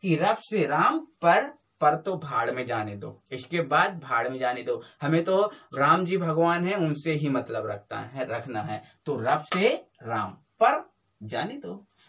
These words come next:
तो यहाँ से दोस्तों रा से विटामिन ए का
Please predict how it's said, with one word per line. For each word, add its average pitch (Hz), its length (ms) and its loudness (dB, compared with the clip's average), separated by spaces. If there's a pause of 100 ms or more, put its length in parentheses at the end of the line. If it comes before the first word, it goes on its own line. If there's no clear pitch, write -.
(120)
तो 208 220 2
यहाँ 175 340 2
से 285 120 -6
दोस्तों 226 640 4 (240)
रा 170 220 6
से 220 360 2 (560)
विटामिन 185 600 0
ए 165 140 4
का 165 460 -2